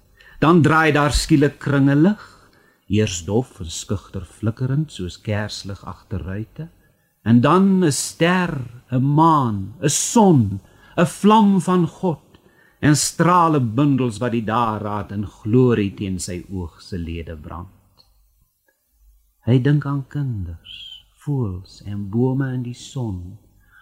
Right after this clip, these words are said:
aan lande waar die gerwe geel lê, aan water wat ondenkbaar helder vloei, aan wolkevaandels wat hoog en ver uitwaai. Hy dink aan koppieklanke,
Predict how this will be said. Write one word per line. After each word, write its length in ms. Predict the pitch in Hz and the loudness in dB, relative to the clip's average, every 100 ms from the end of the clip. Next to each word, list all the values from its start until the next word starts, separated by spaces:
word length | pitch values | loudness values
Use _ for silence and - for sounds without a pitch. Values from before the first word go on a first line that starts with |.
| - | -2
aan 200 | 143 151 | 4 6
lande 420 | 160 185 185 180 | 6 6 6 2
waar 240 | 165 160 147 | 0 -2 -4
die 120 | 147 | -6
gerwe 600 | - 147 156 156 147 147 | -8 -6 -4 -4 -6 -10
geel 460 | - - 151 131 | -12 -8 -6 -4
lê, 340 | 98 85 82 87 - _ _ _ _ _ _ _ | -6 -8 -12 -18 -20 _ _ _ _ _ _ _
aan 240 | 107 117 101 | 0 2 2
water 480 | 113 120 123 120 | 2 2 0 -2
wat 180 | 117 101 | -4 -4
ondenkbaar 1040 | 117 127 127 117 107 131 117 - 123 120 101 | -2 0 0 0 -2 -2 -4 -6 -4 -4 -6
helder 440 | 113 117 110 120 | -6 -6 -6 -10
vloei, 640 | - - 113 107 85 82 - _ _ _ _ | -12 -10 -6 -4 -6 -12 -20 _ _ _ _
aan 200 | 139 160 | 2 4
wolkevaandels 1040 | 135 202 170 147 - 123 107 95 92 104 | 6 4 4 0 -4 -2 -2 -2 -6 -8
wat 160 | 120 120 | -6 -6
hoog 400 | 117 170 185 - | 2 4 4 2
en 140 | 160 | -4
ver 580 | 139 - 151 156 165 160 | -6 -6 -4 -2 -4 -6
uitwaai. 760 | 139 139 127 110 113 104 95 92 101 _ _ _ _ _ _ _ _ _ _ - | -2 -2 -4 -8 -8 -8 -10 -14 -20 _ _ _ _ _ _ _ _ _ _ 0
Hy 160 | 107 | 2
dink 220 | 98 127 | 4 2
aan 220 | 151 170 - | 4 0 0
koppieklanke, 1040 | 220 208 139 107 - 98 85 92 - 85 | -2 0 0 -2 -4 -8 -8 -12 -14 -14